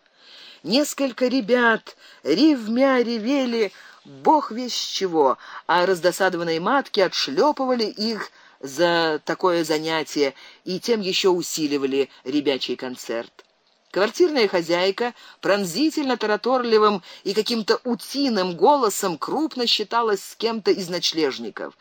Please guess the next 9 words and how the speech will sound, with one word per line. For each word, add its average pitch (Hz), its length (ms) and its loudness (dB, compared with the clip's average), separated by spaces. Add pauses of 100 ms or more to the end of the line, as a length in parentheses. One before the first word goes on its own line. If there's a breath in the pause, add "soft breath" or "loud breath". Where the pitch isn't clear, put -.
(260 loud breath)
Дело 254 300 0
шло 214 260 2
о 196 60 4
недостаче 175 600 0
одного 147 340 0
гроша. 135 460 -6 (960 loud breath)
Эта 190 280 2
почтенная 214 800 0
дама 190 520 2